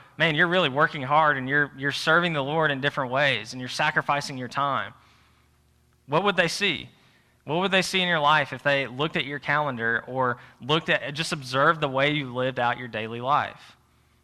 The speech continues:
Another example might be how do you use your finances? If a brother or sister looked at your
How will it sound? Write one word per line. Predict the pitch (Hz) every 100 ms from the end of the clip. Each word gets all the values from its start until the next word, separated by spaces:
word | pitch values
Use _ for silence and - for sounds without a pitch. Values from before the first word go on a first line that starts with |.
| _ _ _ _ _ _ -
Another | 156 165 202
example | 160 160 156 165
might | 147 139 131
be | 139 156 - - _ _ -
how | 156
do |
you | 185
use | 170 170 160
your | 165
finances? | 160 165 175 135 - - - - _ _ _ _ _ _ _ _ _ _ _ _ _ _ _ -
If | 147 -
a | 156 151
brother | 143 175 185 160
or |
sister | - 180 - 127
looked | 151 170 170
at | 139
your | 147 139